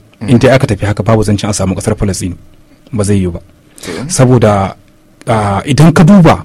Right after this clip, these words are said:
Speaker 2: a kan taswirar duniya,
Speaker 1: Mm.
Speaker 2: raben Gaza, mutanen Gaza ba su yi iyaka da mutanen Ramallah ba. Wato, wanda suke rayuwa a can ɓangaren da Mahmud Abbas yake, Ramallah,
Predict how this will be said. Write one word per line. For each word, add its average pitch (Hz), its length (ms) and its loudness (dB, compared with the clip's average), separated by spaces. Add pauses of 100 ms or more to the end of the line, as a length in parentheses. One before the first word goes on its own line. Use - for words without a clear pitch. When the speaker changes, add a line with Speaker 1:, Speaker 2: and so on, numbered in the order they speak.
Speaker 2:
a 110 80 -4
kan 131 160 2
taswirar 120 520 2
duniya, 110 320 4 (540)
Speaker 1:
Mm. 90 220 -12 (480)
Speaker 2:
raben 143 400 4
Gaza, 170 420 4 (320)
mutanen 135 360 6
Gaza 135 200 6
ba 113 100 2
su 107 120 0
yi 151 160 4
iyaka 117 200 4
da 110 80 2
mutanen 104 380 2
Ramallah 95 360 0
ba. 85 100 -10 (360)
Wato, 107 220 0
wanda 175 200 6
suke 151 240 2
rayuwa 123 360 4
a 123 60 -2
can 123 180 0
ɓangaren 139 380 4
da 113 60 2
Mahmud 110 320 0
Abbas 107 260 -2
yake, 104 200 -4
Ramallah, 107 360 2